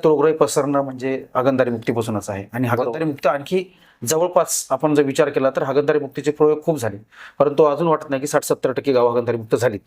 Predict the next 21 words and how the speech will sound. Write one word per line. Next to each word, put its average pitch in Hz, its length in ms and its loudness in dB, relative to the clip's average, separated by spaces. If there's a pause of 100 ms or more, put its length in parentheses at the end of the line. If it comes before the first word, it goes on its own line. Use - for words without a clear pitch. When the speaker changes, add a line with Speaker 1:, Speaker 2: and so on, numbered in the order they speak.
Speaker 1:
अजूनही 139 320 4
काही 131 140 2
ठिकाणी 127 300 0
हागणदारी 123 360 0
मुक्त 113 160 -4
गावं 117 220 4
नाहीत. 110 180 -2 (520)
तर 143 40 6
याबद्दल 165 440 4
आपण 170 180 0
काय 147 120 4
सांगू 107 200 -6
शकाल? - 260 -6 (720)
Speaker 2:
अं, 120 540 0 (880)
अं, 117 520 4
माझे 127 680 4 (640)
मित्र 117 380 4
म्हणा, 123 380 0 (440)
मार्गदर्शक, 110 640 4 (840)
त्यावेळेस 113 680 2
माननीय 110 800 2